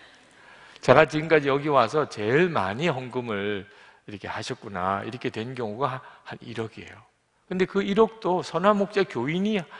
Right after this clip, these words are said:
한 헌금도 있지만 아닌 분들이 헌금을 해주시는 일들이 그때, 그때 몇 건이 있어서 그냥 언제 그랬냐듯이 그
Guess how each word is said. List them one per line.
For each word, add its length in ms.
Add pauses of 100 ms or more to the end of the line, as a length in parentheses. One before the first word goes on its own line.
한 180
헌금도 480 (580)
있지만 520 (120)
아닌 520
분들이 440 (240)
헌금을 400
해주시는 640
일들이 460 (540)
그때, 600 (180)
그때 440
몇 300
건이 240
있어서 500 (1300)
그냥 240 (440)
언제 360
그랬냐듯이 720 (920)
그 300